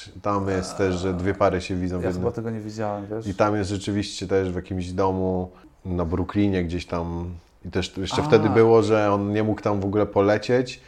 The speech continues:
Speaker 1: i zrobili chyba tak, że on w ogóle zdalnie się z nimi ich, ich reżyserował, że w ogóle ten Carnage już był wtedy, kiedy on dostał bana z przyjazdem do Stanów, a film się dział generalnie w takim jakby,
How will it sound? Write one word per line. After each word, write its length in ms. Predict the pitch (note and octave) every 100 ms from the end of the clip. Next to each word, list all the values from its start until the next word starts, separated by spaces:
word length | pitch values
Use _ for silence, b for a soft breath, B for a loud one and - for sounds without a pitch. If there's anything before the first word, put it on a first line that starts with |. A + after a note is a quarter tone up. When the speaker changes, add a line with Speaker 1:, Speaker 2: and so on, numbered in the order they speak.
| B B B B -
Speaker 1:
i 120 | G2
zrobili 520 | F#2+ G2 G2 G#2+ G#2 G2+
chyba 240 | G2 G2
tak, 280 | G2 G#2 G2+
że 140 | G2
on 320 | G2 F#2+ F#2+
w 80 | F#2
ogóle 360 | F#2 F#2+ F#2+ F2+
zdalnie 460 | E2+ G2 G2 F#2
się 160 | F2 F2+
z 80 | E2+
nimi 680 | F2+ F2+ F2+ F2+ F2 F2+ F2
ich, 200 | E2+ -
ich 180 | F2+ F2+
reżyserował, 720 | F2+ F2 - F#2+ F#2+ E2 E2
że 120 | E2+
w 320 | E2+ D#2+ D2
ogóle 280 | G2+ A2 G2 F2+ E2 -
ten 220 | G2 F2+ -
Carnage 280 | - A#2 A#2 -
już 100 | G2+
był 160 | G2+
wtedy, 260 | G2 A#2+ A#2+
kiedy 220 | A2+ G#2+
on 100 | G#2
dostał 280 | G2+ - G2+
bana 420 | F#2 A2 G#2+ G#2+ - B B B
z 80 |
przyjazdem 520 | - - G#2+ G2+ G2+ G2
do 80 |
Stanów, 580 | G2 - G2 A#2+ C#3+ - - B B B
a 100 | -
film 300 | F#2+ A2+ A2+
się 160 | G2+ G#2+
dział 360 | G#2+ G#2 G2+ G2
generalnie 420 | G2+ G2 G2 G2
w 60 |
takim 300 | - F#2 G2
jakby, 580 | F#2+ F#2 G2 F#2+ F#2+ F#2